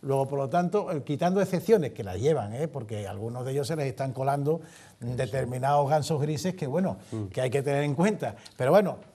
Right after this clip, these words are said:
Speaker 1: son gente que va nueva, ¿no? Entonces, mm, eh, a mí no me a-, no me atrae mucho, pero confieso que eso está ahí y que, y
Speaker 2: Mm.
Speaker 1: que, y que es
Speaker 2: Que lo
Speaker 1: bueno que
Speaker 2: entiendes,
Speaker 1: esté,
Speaker 2: claro.
Speaker 1: y que es bueno que esté.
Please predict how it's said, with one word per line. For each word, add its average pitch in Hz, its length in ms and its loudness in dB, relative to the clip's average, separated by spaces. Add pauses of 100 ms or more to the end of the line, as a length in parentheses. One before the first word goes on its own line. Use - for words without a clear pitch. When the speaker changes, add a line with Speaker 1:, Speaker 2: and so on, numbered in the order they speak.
(180)
Speaker 1:
son 180 540 0
gente 180 360 0
que 180 140 0
va 165 120 4
nueva, 131 420 0
¿no? 160 160 -2
Entonces, 180 440 0
mm, 123 500 -8
eh, 80 300 -10
a - 80 -14
mí 120 140 -10
no 170 140 0
me 151 240 2
a-, 139 180 -6 (200)
no 147 280 -4
me 160 80 -2
atrae 170 260 0
mucho, 220 380 4
pero 196 220 2 (160)
confieso 123 480 -4
que 185 80 -4
eso 185 120 -6
está - 160 -8
ahí 196 180 0
y 185 60 -6
que, 147 160 -4
y 120 140 -4
Speaker 2:
Mm. 110 60 -2
Speaker 1:
que, 117 240 -6 (200)
y 127 80 -4
que 147 120 4
es - 20 6
Speaker 2:
Que - 0 -
lo 131 60 4
Speaker 1:
bueno 151 180 4
que 143 60 4
Speaker 2:
entiendes, 180 240 8
Speaker 1:
esté, 151 100 4
Speaker 2:
claro. 135 160 -6 (200)
Speaker 1:
y 127 100 0
que 151 80 6
es 156 60 10
bueno 160 200 4
que 147 60 4
esté. 127 260 -2